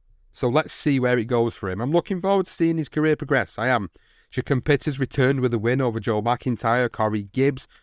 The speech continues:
avenged his loss over Jimmy First as well. So if you watched any of them fights, well, they were all right, weren't they? It wasn't too bad of a card. I don't know what you guys thought about the card in general, but I was, I was pleasantly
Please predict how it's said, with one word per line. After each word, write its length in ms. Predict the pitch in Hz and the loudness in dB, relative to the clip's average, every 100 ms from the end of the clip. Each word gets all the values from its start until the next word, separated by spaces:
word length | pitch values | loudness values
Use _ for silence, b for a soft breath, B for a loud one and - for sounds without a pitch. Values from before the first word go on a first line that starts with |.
| b | b
avenged 380 | 95 107 104 104 | -4 -2 -2 -4
his 140 | 82 | -4
loss 280 | 110 120 - | -2 -2 0
over 220 | 107 98 | 0 -2
Jimmy 340 | 90 113 98 | -4 -2 -2
First 500 | 92 - 117 127 120 | -4 0 0 0 -2
as 140 | 104 92 | -6 -4
well. 260 | 101 120 | -2 -2
So 120 | 123 113 | -2 -4
if 100 | 113 | -2
you 80 | |
watched 280 | 123 147 - | 0 0 0
any 200 | 135 131 | -2 0
of 80 | 131 | 0
them 180 | 131 120 | 0 -2
fights, 520 | - 120 123 - - _ _ _ _ _ _ _ - | 0 0 0 -4 -16 _ _ _ _ _ _ _ -2
well, 140 | 143 | -2
they 80 | 87 | 0
were 140 | 120 - 392 - | -6 -8 -10 2
all 180 | 135 | 4
right, 180 | 277 294 | 4 2
weren't 200 | 156 214 | 2 0
they? 60 | 135 | 0
It 40 | |
wasn't 260 | 165 214 - _ - | 0 -2 -4 _ -14
too 260 | - 190 | -4 0
bad 200 | 156 135 | 2 2
of 100 | 127 | 2
a 40 | 110 | -2
card. 400 | - 156 143 104 | -2 0 2 2
I 60 | |
don't 160 | 127 110 | 0 -2
know 80 | 120 | -2
what 220 | 120 113 _ | 0 -2 _
you 180 | 120 113 | -6 -2
guys 320 | 110 113 110 | 0 0 0
thought 220 | 120 113 | 0 0
about 200 | 104 107 | 2 -2
the 80 | 95 | -2
card 300 | - 107 107 | -2 0 0
in 120 | 107 | 0
general, 420 | 98 95 104 143 | -2 -2 -2 -4
but 200 | 139 110 | -2 -2
I 200 | 110 127 | 0 0
was, 300 | 131 120 104 - _ _ _ _ _ _ - | 0 -4 -6 -16 _ _ _ _ _ _ 0
I 60 | |
was 140 | 160 165 | 0 0
pleasantly 800 | - 175 196 202 - 147 139 | 2 4 4 2 -2 0 -2